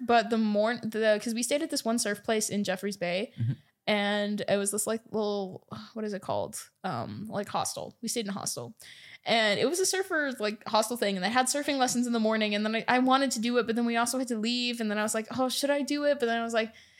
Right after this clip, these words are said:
Speaker 1: and then I was kind of debating whether I should do it or not, but then that morning I got up, and I was tired, and it was pretty windy, and I was like,
Speaker 2: Yeah.
Speaker 1: "Mm, no," but I thought
Speaker 2: Oh.
Speaker 1: about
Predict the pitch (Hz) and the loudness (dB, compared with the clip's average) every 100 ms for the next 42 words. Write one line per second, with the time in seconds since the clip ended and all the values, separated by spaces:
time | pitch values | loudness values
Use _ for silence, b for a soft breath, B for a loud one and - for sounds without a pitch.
0 | B - 247 254 254 262 285 262 247 233 | B 0 2 4 2 2 2 2 2 2
1 | 226 240 240 220 214 220 220 233 226 220 | 2 2 2 4 4 2 -2 -2 -2 0
2 | 226 226 214 220 226 208 220 226 220 220 | 0 0 0 2 2 2 0 0 0 0
3 | 220 214 214 214 214 208 - 220 220 - | 4 4 4 0 -2 0 0 0 0 2
4 | 226 214 220 220 214 214 220 294 240 180 | 4 4 2 0 0 -4 -4 -4 -2 0
5 | 196 202 208 208 202 185 - - 87 - | 0 -2 -2 -2 -2 -2 -4 -4 -6 -6
6 | 539 539 508 494 220 185 190 190 196 202 | -10 -10 -8 -4 -2 0 -2 -2 -2 -4
7 | 208 240 254 233 - - - | -4 -6 -6 -4 -4 -6 -10